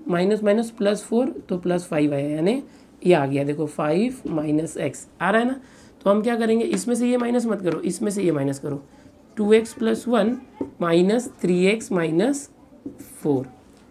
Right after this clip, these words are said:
अब देखो यहाँ पर वन plus ये दोनों का multiply है और इन्हीं दोनों का सब्ट्रैक्शन है, तो इसका आंसर क्या आएगा, y is equal to tan inverse, tan inverse of first two x plus one, then minus tan inverse of this,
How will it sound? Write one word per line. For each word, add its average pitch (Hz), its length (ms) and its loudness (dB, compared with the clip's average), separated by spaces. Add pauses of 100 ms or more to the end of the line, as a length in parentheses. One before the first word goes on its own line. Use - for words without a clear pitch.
(160)
अब 185 160 2
देखो 180 220 0
यहाँ 175 420 0
पर 196 120 -2
वन 175 220 2
plus 214 360 -2
ये 180 160 4
दोनों 190 260 2
का 196 80 2
multiply 196 440 0
है 240 80 -2
और 175 180 -2
इन्हीं 202 200 2
दोनों 185 220 0
का 220 120 -6
सब्ट्रैक्शन 160 480 -8
है, 165 140 -10 (580)
तो - 140 -4
इसका 180 260 -2
आंसर 208 280 2
क्या 220 140 2
आएगा, 220 240 0
y 170 220 0
is 202 180 -2
equal 202 160 -2
to 214 100 0 (100)
tan 175 200 0
inverse, 208 400 0 (880)
tan 180 200 0
inverse 202 280 0
of 196 140 -2
first 233 360 -4 (180)
two 180 160 2
x 190 160 -2
plus 226 300 0
one, 277 180 4 (640)
then 165 180 0
minus 190 460 4 (320)
tan 180 220 2
inverse 190 320 2
of 190 180 0
this, 151 240 0